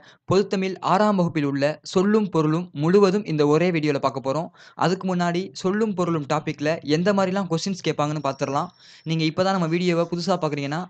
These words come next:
மறக்காம நம்ம சேனலை சப்ஸ்கிரைப் பண்ணிக்கோங்க. வீடியோக்கு ஒரு லைக் பண்ணிட்டு, வீடியோவை ஸ்கிப் பண்ணிடாம கடைசி வரைக்கும் ஃபுல்லா பாருங்க. இப்ப மாதிரி வினாக்களை பாருங்க. தொன்மை என்னும் சொல்லின் பொருள்,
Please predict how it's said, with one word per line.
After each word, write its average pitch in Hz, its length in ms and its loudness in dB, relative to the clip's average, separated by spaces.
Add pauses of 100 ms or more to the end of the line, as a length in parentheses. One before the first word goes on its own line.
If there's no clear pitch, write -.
மறக்காம 170 400 0
நம்ம 156 200 -2
சேனலை 156 400 -4 (200)
சப்ஸ்கிரைப் 156 380 -2
பண்ணிக்கோங்க. 139 460 -4 (440)
வீடியோக்கு 190 320 2
ஒரு 139 200 2
லைக் 170 120 -2
பண்ணிட்டு, 160 440 0
வீடியோவை 170 300 2
ஸ்கிப் - 240 -6
பண்ணிடாம 156 440 0
கடைசி 151 260 -2
வரைக்கும் 156 300 -4
ஃபுல்லா 180 220 2
பாருங்க. 113 400 0 (720)
இப்ப 147 420 -2
மாதிரி 151 280 -2
வினாக்களை 143 340 -4
பாருங்க. 120 500 -4 (200)
தொன்மை 214 520 4
என்னும் 160 380 2
சொல்லின் 175 480 0
பொருள், 143 420 0